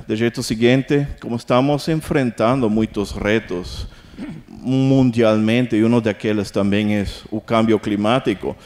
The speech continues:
Se você acreditar que vem das manchas solares, ou que vem feito do, eh, das pessoas, ou que é uma questão intergaláctica, sei o quê, sem problema. Os termômetros falam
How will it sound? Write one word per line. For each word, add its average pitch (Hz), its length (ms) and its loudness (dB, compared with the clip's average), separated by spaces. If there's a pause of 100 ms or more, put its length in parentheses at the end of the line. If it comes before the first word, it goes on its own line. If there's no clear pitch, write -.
(480)
Se - 160 -4
você 120 380 0
acreditar 117 760 0
que 113 160 -2
vem 107 500 0 (800)
das 110 200 -2
manchas 110 400 -2
solares, 107 680 0
ou 104 80 -6
que 113 100 -4
vem 107 200 -2
feito 110 400 0
do, 98 340 -4 (720)
eh, 101 220 -2 (540)
das 104 200 2
pessoas, 113 840 2
ou 98 80 -2
que 110 140 -2
é 107 60 2
uma 113 220 4
questão 104 800 0
intergaláctica, 107 1000 2
sei 127 140 0
o 113 40 2
quê, 135 300 0 (240)
sem - 180 -2
problema. 107 680 4
Os 104 100 -6
termômetros 117 680 2
falam 156 400 4